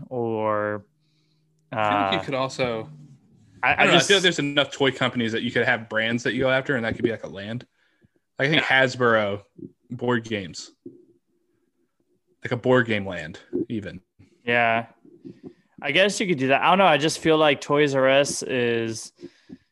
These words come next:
Speaker 1: it's so irrelevant now that I don't know if it would make a big impact. I know,
Speaker 2: Mm-hmm.
Speaker 1: like, I mean, I'd love to see it just for nostalgia reasons, but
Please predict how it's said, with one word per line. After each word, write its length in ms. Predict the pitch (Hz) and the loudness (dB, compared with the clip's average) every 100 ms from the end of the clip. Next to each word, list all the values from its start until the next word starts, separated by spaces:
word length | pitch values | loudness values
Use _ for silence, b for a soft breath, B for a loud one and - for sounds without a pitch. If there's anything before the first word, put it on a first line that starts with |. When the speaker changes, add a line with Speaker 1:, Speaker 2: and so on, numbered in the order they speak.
| _ - | _ -10
Speaker 1:
it's 140 | - | -8
so 260 | - 139 135 | 0 2 4
irrelevant 520 | 120 107 117 131 135 | 2 0 0 0 0
now 260 | 143 147 | 2 2
that 100 | 139 | 2
I 40 | 117 | 0
don't 180 | 113 117 | 0 0
know 140 | 117 | -2
if 120 | 113 | -2
it 60 | 117 | -2
would 180 | 113 110 | -2 -2
make 260 | 110 110 | -4 -4
a 20 | 110 | -8
big 520 | 101 107 107 107 - - _ _ _ _ _ - | -6 -4 -4 -6 -10 -20 _ _ _ _ _ -14
impact. 640 | 113 123 117 98 - - - - - _ - | -10 -6 -4 -6 -10 -20 -16 -14 -14 _ -8
I 100 | 123 | 0
know, 180 | 147 151 | 4 6
Speaker 2:
Mm-hmm. 80 | |
Speaker 1:
like, 260 | 151 139 131 | 6 4 4
I 60 | 135 | 2
mean, 320 | 135 131 - B B B | 2 0 -4 B B B
I'd 200 | 139 131 | 2 6
love 220 | 139 123 | 4 4
to 80 | 123 | -2
see 320 | - 131 147 | -2 2 4
it 320 | 143 - - | 4 0 -6
just 220 | - 120 - | -12 -10 -6
for 80 | |
nostalgia 640 | 120 113 - 120 110 127 135 | -6 -6 -2 0 2 0 -2
reasons, 500 | 113 107 117 127 123 | -4 -4 -6 -8 -6
but 520 | 120 113 113 110 _ | 0 2 2 -2 _